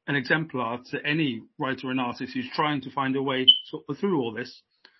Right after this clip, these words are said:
Accountability was brought up in a way to explain the bad behaviours of the censors, um, because they didn't realise they were being bad. And he said, "Well, what, how would you think if that happened to your book about the environment, for example?"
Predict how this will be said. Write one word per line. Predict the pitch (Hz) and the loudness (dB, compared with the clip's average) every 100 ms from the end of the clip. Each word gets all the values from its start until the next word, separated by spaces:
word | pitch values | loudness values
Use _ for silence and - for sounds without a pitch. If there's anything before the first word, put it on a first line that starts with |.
| _ - - | _ -12 -4
Accountability | - 185 180 185 202 196 156 135 - _ _ _ _ | 2 2 2 2 2 2 -2 -2 -8 _ _ _ _
was | 160 | -8
brought | - 160 160 | -4 -4 0
up | 156 147 - _ _ _ _ _ | -2 -4 -8 _ _ _ _ _
in | 160 | -2
a | 165 | 0
way | 160 156 151 - | 0 0 -2 -2
to | 165 156 156 | 2 0 0
explain | 135 - - 175 170 160 151 _ _ _ _ | -12 -12 -4 -2 0 -2 -4 _ _ _ _
the | 151 | -6
bad | 143 165 160 | 2 4 4
behaviours | 156 135 156 143 135 | -2 0 0 0 -4
of | 147 | -4
the | 131 | -6
censors, | - 131 135 117 95 - _ _ _ _ 151 | -4 -4 -4 -12 -16 -20 _ _ _ _ -2
um, | 135 131 135 - - | -2 -2 -6 -10 -8
because | 135 151 | -2 -2
they | 131 139 | 0 0
didn't | 160 139 | -2 4
realise | 190 175 131 123 | 4 4 0 -4
they | 127 | -4
were | 127 | -6
being | 127 123 | -8 -8
bad. | 123 117 131 | -6 -6 -4
And | 170 | -4
he | 170 | -2
said, | 190 185 | -4 -2
"Well, | 185 180 | -6 -4
what, | 196 - | -8 -4
how | 196 | -4
would | 175 | -2
you | 175 | -4
think | 190 180 | -4 -6
if | 165 | -6
that | 185 | -4
happened | 165 185 165 | -4 -6 -10
to | 165 | -4
your | 180 202 151 - _ - | 0 0 -2 -6 _ -6
book | 143 143 | -4 -4
about | 131 135 | -6 -4
the | 139 | -6
environment, | 139 180 175 123 - | 0 2 2 -2 -6
for | - | -10
example?" | 120 127 123 117 110 | -10 -6 -8 -10 -20